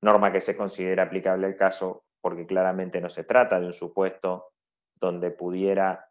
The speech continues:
invocarse la doctrina de la real malicia, esto es, desde que los actores no son figur-, figuras públicas, ni lo divulgado se trata de asuntos que estuviesen referidos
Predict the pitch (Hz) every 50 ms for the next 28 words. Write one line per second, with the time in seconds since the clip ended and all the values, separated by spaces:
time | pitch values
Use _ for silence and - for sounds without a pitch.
0 | _ _ _ _ _ _ - 95 90 85 87 85 - 117 113 113 - - 87 85
1 | 80 80 82 82 - 82 85 82 82 80 80 80 80 80 82 87 90 95 98 101
2 | 104 107 101 92 - - 92 92 - - _ _ _ _ _ _ - 98 95 90
3 | - 104 101 98 95 92 90 87 87 87 - 92 90 87 - 87 87 87 - 95
4 | 92 92 92 92 - _ _ _ - 98 101 101 - 95 95 - 87 85 92 90
5 | 87 - _ _ _ _ _ _ - _ _ _ _ _ _ - 87 92 101 104
6 | 110 - - 143 139 131 123 123 120 127 127 - - - - _ _ _ _ _
7 | - 107 110 113 110 110 110 107 107 107 110 110 107 110 104 104 104 104 101 -
8 | 87 - 95 92 92 95 92 90 90 - - 92 92 87 101 92 - 87 - -
9 | 87 87 87 85 - 90 87 87 87 85 - 92 90 92 92 92 92 92 92 -
10 | _